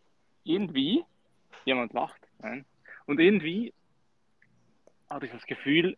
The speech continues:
dass ich da dabei sein müsste, wenn es wieder mal so weit ist. Und wir diskutieren ja viel, Ralf, das stimmt, gell?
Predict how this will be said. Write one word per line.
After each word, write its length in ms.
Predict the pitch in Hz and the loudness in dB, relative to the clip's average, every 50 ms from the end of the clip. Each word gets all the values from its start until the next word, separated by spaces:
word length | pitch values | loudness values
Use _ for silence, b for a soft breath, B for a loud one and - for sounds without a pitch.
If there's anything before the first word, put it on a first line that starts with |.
| - _ _ | -10 _ _
dass 120 | - 117 113 | -12 -12 -8
ich 60 | - | -6
da 80 | - 123 | -4 -4
dabei 380 | 120 117 - 131 120 165 214 | -4 2 4 4 6 6 4
sein 220 | 196 208 208 214 220 | 2 2 2 2 2
müsste, 320 | 233 226 - - - 147 | -2 -4 -4 -4 -2 0
wenn 140 | 135 135 139 | 0 2 0
es 80 | - 160 | -2 -2
wieder 140 | 147 156 160 | -2 0 2
mal 200 | 147 139 147 143 | 2 2 2 2
so 140 | - 156 139 | -2 -4 -2
weit 280 | 143 139 151 151 - | -2 -2 -2 -4 -8
ist. 160 | - 139 - - _ _ _ _ _ _ _ _ _ _ _ _ _ _ _ _ _ _ _ _ _ _ _ _ _ _ _ _ _ _ _ | -10 -10 -10 -12 _ _ _ _ _ _ _ _ _ _ _ _ _ _ _ _ _ _ _ _ _ _ _ _ _ _ _ _ _ _ _
Und 280 | 185 185 196 - - | 4 4 4 2 -2
wir 120 | - 170 143 | -8 -8 -8
diskutieren 520 | 160 143 - - 156 - - 170 190 208 | -8 -10 -10 -10 -12 -8 -6 -4 -2 0
ja 80 | 214 208 | -2 0
viel, 260 | - 214 233 226 208 | 0 -2 2 6 8
Ralf, 240 | 196 233 294 - - _ | 8 6 6 2 -4 _
das 160 | 180 151 - | -16 -16 -16
stimmt, 400 | - - 151 196 285 - - - | -8 -6 -6 -6 -6 -8 -10 -4
gell? 260 | - 139 151 - 359 | -2 0 0 0 -2